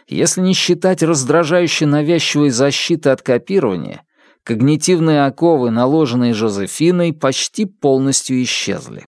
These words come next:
С тех пор, как мы покинули Землю, я все время думаю о другом моем корабле, настоящем корабле, под названием «Леблан»,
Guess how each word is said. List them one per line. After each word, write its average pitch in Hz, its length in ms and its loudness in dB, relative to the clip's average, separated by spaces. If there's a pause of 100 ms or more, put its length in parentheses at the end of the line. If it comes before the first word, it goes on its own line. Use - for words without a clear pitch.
(880)
С - 120 -6
тех - 260 -4
пор, 139 200 2
как 104 220 -8
мы 123 160 0
покинули 107 520 -2
Землю, 117 520 -2 (420)
я 95 160 -2
все 131 220 -2
время 175 320 0
думаю 170 460 2
о 165 40 2
другом 156 560 0
моем 104 560 0
корабле, 92 640 -2 (380)
настоящем 165 1080 0
корабле, 104 640 -2 (300)
под 127 160 0
названием 120 720 0
«Леблан», 117 720 -2